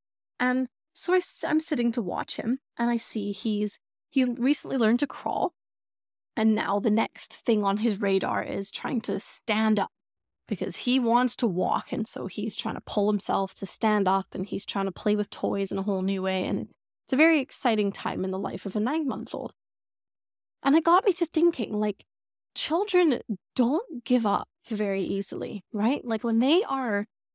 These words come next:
when they're on a mission to learn something, they try,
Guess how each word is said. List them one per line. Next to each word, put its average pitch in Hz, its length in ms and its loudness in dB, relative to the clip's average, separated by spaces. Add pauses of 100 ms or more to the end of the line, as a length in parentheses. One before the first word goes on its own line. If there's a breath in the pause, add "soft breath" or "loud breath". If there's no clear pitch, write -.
(640)
when 226 180 6
they're 320 340 4
on 247 100 2
a 220 60 2
mission 202 460 0
to 202 100 0
learn 196 600 0
something, 196 560 -4 (1160)
they 254 220 6
try, - 540 -2